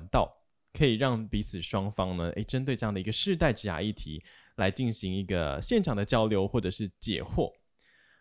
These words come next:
那Y S呢，这里就举办一个免费的活动，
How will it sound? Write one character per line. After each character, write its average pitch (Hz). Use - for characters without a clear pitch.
那 123
Y 165
S 170
呢， 139
这 147
里 117
就 123
举 101
办 98
一 98
个 87
免 98
费 127
的 92
活 87
动， 92